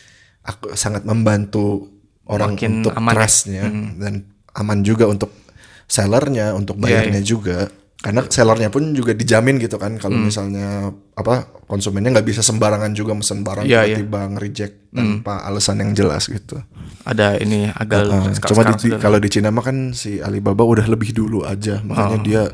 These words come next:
Speaker 1: gede banget waktu Singles Day kan.
Speaker 2: Iya. Itu
Speaker 1: Pendapatan.
Speaker 2: sebagai budaya baru sih.
Speaker 1: Iya.
Speaker 2: Ya kan, maksudnya udah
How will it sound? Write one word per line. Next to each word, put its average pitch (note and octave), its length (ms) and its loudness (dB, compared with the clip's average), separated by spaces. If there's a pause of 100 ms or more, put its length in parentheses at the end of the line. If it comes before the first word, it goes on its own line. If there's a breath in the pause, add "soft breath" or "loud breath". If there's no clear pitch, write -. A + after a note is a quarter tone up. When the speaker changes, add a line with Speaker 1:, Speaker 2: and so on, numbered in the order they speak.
(120)
Speaker 1:
gede G2+ 280 0
banget G2 280 -2
waktu - 200 -12
Singles G2 380 -4
Day G2+ 180 -2
kan. G2 300 -8 (200)
Speaker 2:
Iya. G#2 280 2 (300 soft breath)
Itu G2+ 240 -4
Speaker 1:
Pendapatan. G#2+ 100 2
Speaker 2:
sebagai C#3+ 460 4
budaya C3+ 360 4
baru E3 300 -2
sih. B3 160 -8 (240)
Speaker 1:
Iya. G2+ 340 2
Speaker 2:
Ya - 100 0
kan, A#3+ 180 -4
maksudnya D#3+ 340 2
udah C3 240 2